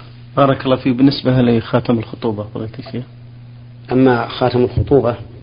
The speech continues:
Speaker 2: فالأصل أن الخواتيم جائزة.
Speaker 1: نعم.
Speaker 2: لكن نظرا إلى أن هذا الخاتم يقال إنه متلقى من عادات النصارى،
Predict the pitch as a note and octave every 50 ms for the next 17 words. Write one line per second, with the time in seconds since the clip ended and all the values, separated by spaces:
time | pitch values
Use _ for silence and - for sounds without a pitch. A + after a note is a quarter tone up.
0 | - - - - - - - - - - - - - - - - - - - C#3
1 | F#3 E3 D3 - - C#3+ B2+ A#2+ A#2+ A2+ - - A#2+ A#2+ A#2 - D3+ C#3+ B2+ C3+
2 | C#3 A#2+ G2 F2 - - - - - - - - - - - - C3+ B2 A2 G#2
3 | G2+ - - - - - - - - - - - - - - - - - F3+ C#3+
4 | C3 - C3+ C3+ C3+ C#3+ C#3+ C#3 C3+ C3+ B2+ C3 - - C#3+ B2 A#2+ A#2+ A#2+ B2
5 | B2 A#2 A2+ B2+ C3+ C3 B2 B2+ B2+ - - - - - - - - - - -
6 | - - - - - - - - - - - - - - - - - - - -
7 | - - - - - - - - - - D3+ C3+ B2+ - - B2 A#2 A2 - -
8 | - - - - - - - - - - - - - - - - - - - C3
9 | A#2 - - D3 C#3+ B2+ C3 A#2+ - - C3+ B2 A#2+ A2 A2 A#2 A2+ G#2+ G#2+ A#2
10 | A#2+ A#2 - - - - A#2+ A2 A2+ A2+ - - C#3 A#2+ B2 B2 A#2 A#2 - -
11 | - - - - - - - - - - - - - - - A2 A#2+ A#2 B2+ B2
12 | A2+ - A#2 A#2 A2+ G#2 - B2 A#2 A2 A2+ G#2+ G#2+